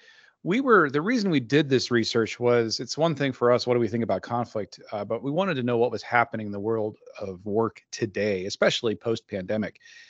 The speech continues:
So we asked people, "Are you experiencing more or less conflict, uh, and why? Uh, what are some of the sources of that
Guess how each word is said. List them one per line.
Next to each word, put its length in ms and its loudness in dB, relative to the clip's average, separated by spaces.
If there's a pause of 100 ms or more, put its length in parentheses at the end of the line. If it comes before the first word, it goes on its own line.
(240)
So 160 6
we 80 8
asked 200 6
people, 380 6
"Are 120 4
you 60 4
experiencing 520 4
more 320 6
or 60 4
less 260 -2
conflict, 680 -14
uh, 340 -8
and 160 -6
why? 520 2 (440)
Uh, 340 -4 (120)
what 220 2
are 100 4
some 240 0
of 60 -4
the 80 -2
sources 580 4
of 140 -4
that 340 -2